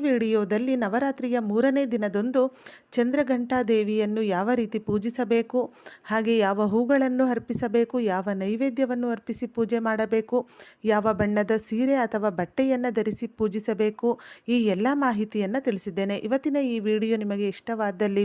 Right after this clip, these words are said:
ವಿಡಿಯೋನ ಲೈಕ್ ಮಾಡಿ, ಹಾಗೆ ನಿಮ್ಮ friends and ಫ್ಯಾಮಿಲಿಗೂ ಈ ವಿಡಿಯೋವನ್ನ ಶೇರ್ ಮಾಡಿ. ಇದೇ ಥರದ ಮತ್ತಷ್ಟು ಮಾಹಿತಿಗಾಗಿ ಸ್ನೇಹ ಲೋಕ ಕೆ ಕೆ ಚಾನಲ್ನ ಸಬ್ಸ್ಕ್ರೈಬ್ ಮಾಡಿಕೊಂಡು ಸಪೋರ್ಟ್ ಮಾಡಿ. ಕೊನೆ ತನಕ ವಿಡಿಯೋ ನೋಡಿದ ಎಲ್ಲರಿಗೂ ಧನ್ಯವಾದಗಳು.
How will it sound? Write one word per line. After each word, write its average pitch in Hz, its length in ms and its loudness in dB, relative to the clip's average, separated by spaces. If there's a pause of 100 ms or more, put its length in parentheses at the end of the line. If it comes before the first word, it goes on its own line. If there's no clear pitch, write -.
ವಿಡಿಯೋನ 196 380 2 (120)
ಲೈಕ್ 208 220 -2 (100)
ಮಾಡಿ, 233 200 2 (440)
ಹಾಗೆ 214 320 4
ನಿಮ್ಮ 202 160 -2
friends 214 300 -2
and 254 160 -4
ಫ್ಯಾಮಿಲಿಗೂ 202 500 2
ಈ 208 40 0 (100)
ವಿಡಿಯೋವನ್ನ 190 480 2 (140)
ಶೇರ್ 190 320 0
ಮಾಡಿ. 180 220 0 (580)
ಇದೇ 269 140 4 (120)
ಥರದ 226 240 2 (120)
ಮತ್ತಷ್ಟು 240 520 0
ಮಾಹಿತಿಗಾಗಿ 208 680 0 (460)
ಸ್ನೇಹ 254 320 2 (120)
ಲೋಕ 226 180 2 (120)
ಕೆ 208 140 2
ಕೆ 208 160 0
ಚಾನಲ್ನ 190 360 0 (100)
ಸಬ್ಸ್ಕ್ರೈಬ್ 254 520 0
ಮಾಡಿಕೊಂಡು 196 440 -2
ಸಪೋರ್ಟ್ 190 340 0 (100)
ಮಾಡಿ. 180 200 0 (600)
ಕೊನೆ 214 180 4 (140)
ತನಕ 247 200 0 (160)
ವಿಡಿಯೋ 233 300 6 (100)
ನೋಡಿದ 208 300 2 (200)
ಎಲ್ಲರಿಗೂ 202 420 2 (100)
ಧನ್ಯವಾದಗಳು. 185 720 2